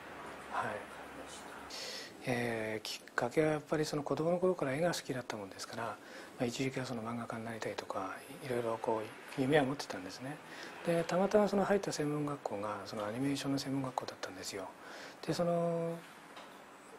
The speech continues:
僕の担当された先生がですね、そのタツノコの先生だったもんですから、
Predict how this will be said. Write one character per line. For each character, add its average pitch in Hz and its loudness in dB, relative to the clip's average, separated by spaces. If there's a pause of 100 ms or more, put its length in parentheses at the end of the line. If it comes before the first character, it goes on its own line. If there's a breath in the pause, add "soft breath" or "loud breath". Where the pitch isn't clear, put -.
僕 156 0
の 160 4
担 165 2
当 165 2
さ 165 4
れ 160 6
た - -2 (240)
先 - 0
生 160 2
が 113 2
で 98 -6
す - -12
ね、 120 -8
そ - -12
の - -14
タ - -4
ツ - -2
ノ 214 6
コ 214 0
の 208 6
先 196 2
生 180 2
だ 170 2
っ - 0
た - -6
も 104 -4
ん 95 -10
で - -12
す - -6
か - -12
ら、 104 -8